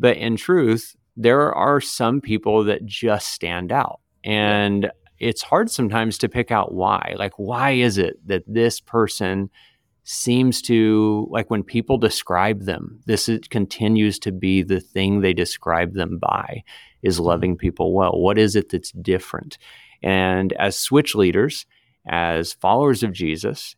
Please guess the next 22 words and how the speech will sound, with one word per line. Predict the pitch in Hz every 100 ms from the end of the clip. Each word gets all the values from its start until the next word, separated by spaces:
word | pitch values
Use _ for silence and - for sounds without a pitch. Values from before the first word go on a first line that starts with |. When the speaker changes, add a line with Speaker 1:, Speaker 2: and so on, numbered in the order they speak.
| -
Speaker 1:
as | 92 90 90 87
some | - 113
of | 113 104
us | 98 -
as | 90 -
parents, | - - 95 135 139 - - - 107
maybe | 104 104 98
as | 95 95
school | - 139 143
teachers, | - 139 123 - 127 120 117 113
as | 101
a | 95
leader | 92 107 110 127 123
in | 110 107
your | 104
community | - 104 98 110 123 120 120
or | 117 107 107 104
at | 92 92
your | 101
place | - 104 95
of | 95
work, | 92 110 120 - -